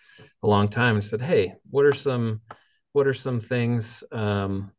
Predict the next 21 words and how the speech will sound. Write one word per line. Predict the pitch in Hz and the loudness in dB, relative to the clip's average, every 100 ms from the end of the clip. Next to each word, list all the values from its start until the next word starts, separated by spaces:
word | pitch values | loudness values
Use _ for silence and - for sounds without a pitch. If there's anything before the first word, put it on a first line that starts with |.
| _ - | _ -4
that | 120 | 0
you | 120 120 | 2 4
would | 107 | 4
want | 110 110 104 | 2 0 -2
my | 104 107 | -4 -4
perspective | 107 101 - 101 107 95 | -4 -6 -4 -2 -2 -2
on, | 98 92 90 95 - - | -4 -8 -10 -14 -16 -12
like, | - - - - _ _ _ - | -6 -6 -8 -16 _ _ _ -6
as | 110 | -2
I'm | 107 98 | 0 0
in | 98 98 | -2 -4
the | 98 | -6
classroom?" | 92 92 - 101 98 - - _ _ _ _ _ | -6 -6 -6 -6 -6 -10 -12 _ _ _ _ _
And | - 98 92 92 92 - _ _ _ _ - | -6 -4 -4 -6 -10 -12 _ _ _ _ -8
I | |
thought | 107 135 127 | 2 4 6
I | 139 | 4
came | - 117 110 | 0 -2 -2
up | 104 | -2
with | 107 - | -4 -2
one, | 127 139 117 107 123 127 | -2 0 0 -2 -4 -8